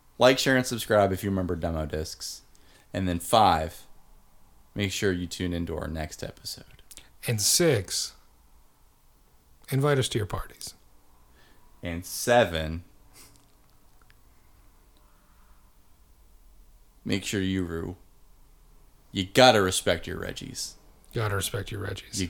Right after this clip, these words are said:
Speaker 1: gotta respect your
Speaker 2: Gotta
Speaker 1: Reggies.
Speaker 2: respect your Reggies. Wow.
Speaker 1: And eight, gotta use the coat bed.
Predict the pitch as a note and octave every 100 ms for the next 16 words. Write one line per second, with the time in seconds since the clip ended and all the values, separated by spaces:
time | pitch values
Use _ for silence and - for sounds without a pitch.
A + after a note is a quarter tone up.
0 | - A2+ G2 F2+ E2 E2 - D#2+ C3+ C3
1 | C#3 C#3 A#2+ G2+ - C3 A2+ - A2 G#2
2 | G2 G2+ G#2+ - - - - - _ _
3 | - _ _ _ - - - - - -
4 | G#2 G2 F#2 - - - - - - _
5 | - - - - - _ _ _ - -
6 | - F2+ G2+ A2+ F#2+ - - - - -
7 | - - - - F2+ F2 E2 - F#2+ -
8 | -